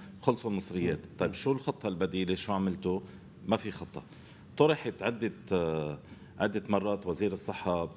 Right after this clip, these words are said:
Speaker 1: بمجلس الوزراء، ونحن هلأ عم نحضر كمان هذه الحملة، آه، موضوع السنتاكسيشن، يعني الضريبة على، مثل ما بتعمل كل الدول،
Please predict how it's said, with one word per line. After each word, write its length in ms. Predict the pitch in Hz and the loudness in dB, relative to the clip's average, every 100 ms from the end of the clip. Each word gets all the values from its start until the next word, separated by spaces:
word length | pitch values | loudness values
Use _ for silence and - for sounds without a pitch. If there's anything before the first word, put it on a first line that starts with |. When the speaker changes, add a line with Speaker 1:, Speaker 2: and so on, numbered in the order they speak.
| - | -2
Speaker 1:
بمجلس 440 | 87 92 90 92 | 0 2 0 -2
الوزراء، 680 | 92 95 95 90 87 82 80 | 0 2 2 2 2 0 -2
ونحن 260 | 95 104 | -2 0
هلأ 440 | 101 90 101 95 - | 0 0 2 0 0
عم 240 | 69 80 | -4 -2
نحضر 380 | 80 - 95 90 | 0 0 0 -2
كمان 300 | - 95 95 | -2 -2 0
هذه 240 | 87 82 | -2 -2
الحملة، 560 | 85 78 - 104 90 92 - - - - - - - | -2 -2 -2 0 2 0 -2 -16 -18 -18 -20 -18 0
آه، 380 | 95 98 92 90 | 4 4 4 2
موضوع 400 | 90 101 104 131 | 2 2 2 2
السنتاكسيشن، 880 | 117 101 95 113 110 - 113 98 80 | 2 0 0 -2 -2 -2 -2 -2 -2
يعني 200 | 76 80 | -2 0
الضريبة 640 | 80 82 80 101 123 107 104 | 0 2 2 2 2 2 2
على، 300 | 95 95 101 | 2 2 0
مثل 200 | 107 110 | 0 0
ما 80 | |
بتعمل 320 | 110 127 127 117 | 0 0 0 0
كل 160 | 151 | 2
الدول، 360 | 135 95 85 | 4 4 2